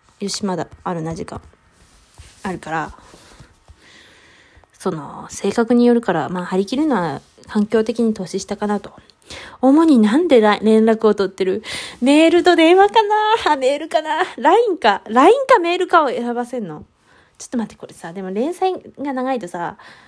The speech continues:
なんかさ、前ラインあったかみたいな状況もあるじゃん。で、今の時間軸に合わせるとラインだけど、どうなんだろうな。今の時間軸に合わせるとラインだよ。でも、前の時間軸に合わせるとメールだよね。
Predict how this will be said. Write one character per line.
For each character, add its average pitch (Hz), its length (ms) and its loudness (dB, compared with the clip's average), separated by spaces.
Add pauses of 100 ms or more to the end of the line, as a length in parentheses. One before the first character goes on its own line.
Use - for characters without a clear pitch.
(240)
な 233 160 -4
ん - 20 -8
か 226 100 -10
さ、 180 280 -8
前 359 540 0
ラ 277 160 0
イ 349 160 -2
ン 277 60 -2
あ 262 40 -2
っ 254 100 -10
た - 100 -4
か 196 120 -4
み 190 100 -6
た 185 120 -8
い 180 40 -6
な 170 100 -8
状 175 120 -8
況 180 180 -8
も 175 100 -8
あ 165 60 -8
る 156 60 -12
じ - 100 -18
ゃ - 60 -14
ん。 - 20 -6
で、 269 180 0 (280)
今 311 160 2 (180)
の 220 80 -4
時 - 480 -10
間 269 260 0
軸 220 260 -4
に 196 100 -2
合 180 80 -2
わ 208 100 -2
せ 226 140 -6
る 247 80 -8
と 202 140 -2
ラ 175 120 -6
イ 185 80 -4
ン 220 80 -2
だ 214 140 -6
け - 100 -18
ど、 180 320 -6 (1700)
ど 220 200 0
う 214 60 2
な 190 140 -4
ん 175 40 -10
だ 160 100 -10
ろ 143 80 -14
う - 40 -16
な。 147 180 -10
今 277 260 -2
の 381 80 2
時 220 120 -2
間 240 200 0
軸 233 160 -6
に 202 80 -2
合 185 60 -2
わ 190 100 -4
せ 214 80 -4
る 202 80 -4
と - 80 -10
ラ 165 140 -8
イ 175 40 -8
ン 190 60 -8
だ 208 80 -2
よ。 277 160 0
で 302 100 -6
も、 240 240 -2 (380)
前 302 400 -4
の 320 180 -2
時 240 120 -4
間 247 180 0
軸 220 180 -6
に 208 100 0
合 185 60 -4
わ 185 80 -4
せ - 120 -4
る 240 100 -4
と 202 100 -6
メ 165 160 -4
ー 160 40 -6
ル 156 100 -8
だ 143 80 -16
よ 143 80 -14
ね。 165 160 -12